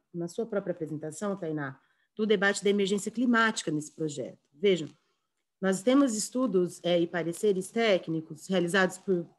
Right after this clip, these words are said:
cientistas de universidades públicas brasileiras que apontam um, um quadro,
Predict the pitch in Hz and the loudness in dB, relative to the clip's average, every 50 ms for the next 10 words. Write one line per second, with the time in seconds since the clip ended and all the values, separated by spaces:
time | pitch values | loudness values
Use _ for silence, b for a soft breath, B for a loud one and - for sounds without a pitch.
0 | _ _ _ - - 185 170 170 170 - - 196 185 180 - - 180 175 170 165 | _ _ _ -8 -4 -2 -2 -2 -4 -6 -6 -6 -6 -6 -6 -4 -4 -4 -2 -2
1 | 185 185 180 165 156 160 160 - 156 151 151 151 - _ 165 160 160 156 175 160 | -4 -4 -4 -4 -6 -8 -8 -6 -6 -6 -6 -6 -10 _ -10 -10 -8 -6 -6 -6
2 | 160 160 165 160 160 170 170 202 226 226 208 180 180 175 - - 240 240 240 - | -4 -4 -4 -4 -2 0 2 4 4 4 4 2 0 -2 -2 -4 -4 -4 -4 -4
3 | - 208 208 240 254 226 202 196 190 196 233 294 277 220 202 190 - - 175 185 | -2 0 2 2 2 2 2 0 0 2 2 2 0 0 -2 -4 -8 -8 -8 -8
4 | 185 - - - 226 220 202 175 170 156 165 165 160 b | -8 -8 -2 2 4 4 4 4 2 -2 -4 -6 -6 b